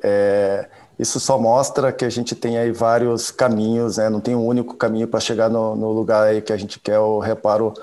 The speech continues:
melhor da cartilagem. Então, eu tenho feito um, ah, um estudo já clínico com células de cordão umbilical, tá? Derivadas, então, do cordão umbilical, junto com o do Núcleo de Tecnologia Celular da puc do Paraná,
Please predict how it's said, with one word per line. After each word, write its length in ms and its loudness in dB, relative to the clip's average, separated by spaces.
melhor 280 2
da 80 2
cartilagem. 680 0
Então, 140 2
eu 80 0
tenho 220 0
feito 400 0
um, 200 0
ah, 280 0
um 120 0
estudo 440 -4
já 160 2
clínico 680 -2
com 200 -4
células 360 0
de 80 -6
cordão 380 -2
umbilical, 800 0
tá? 300 -4
Derivadas, 540 0
então, 180 -4
do 80 -4
cordão 280 -4
umbilical, 500 -2
junto 200 -6
com 60 -4
o 40 -4
do 120 -2
Núcleo 300 -2
de 100 -4
Tecnologia 500 -4
Celular 320 -2
da 120 -4
puc 260 -8
do 80 -6
Paraná, 580 -2